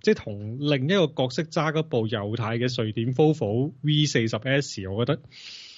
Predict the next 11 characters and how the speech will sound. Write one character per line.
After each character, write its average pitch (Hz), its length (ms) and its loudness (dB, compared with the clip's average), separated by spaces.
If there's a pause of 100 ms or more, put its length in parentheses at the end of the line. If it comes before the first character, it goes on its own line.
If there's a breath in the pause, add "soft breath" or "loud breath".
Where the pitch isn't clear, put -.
(260 loud breath)
嗰 180 120 4
個， 185 100 4 (320)
嗰 208 40 4
個， 196 100 2 (180)
嗰 190 220 -4
個 202 80 2
落 135 260 2
差 - 380 0
好 117 180 -4
大 98 300 -4
咯， 110 120 -4